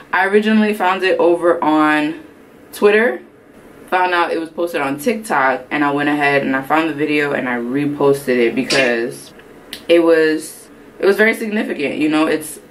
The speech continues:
at the end of the day, it's a take on the black experience and what women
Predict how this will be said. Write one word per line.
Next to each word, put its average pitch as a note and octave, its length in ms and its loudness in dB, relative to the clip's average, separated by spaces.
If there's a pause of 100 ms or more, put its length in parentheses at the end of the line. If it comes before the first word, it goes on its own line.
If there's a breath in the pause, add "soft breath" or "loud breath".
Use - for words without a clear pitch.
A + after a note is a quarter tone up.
(100)
at E3 120 0
the F3 100 4
end F#3+ 100 0
of G3 60 -4
the F#3+ 80 0
day, F#3 220 4
it's - 140 0
a C#3 60 -10
take E3+ 220 -2
on D3+ 120 -4
the D3+ 60 -4
black C3+ 280 -2
experience C#3 520 -4
and B2+ 140 -4
what B2+ 160 0
women B3 500 -2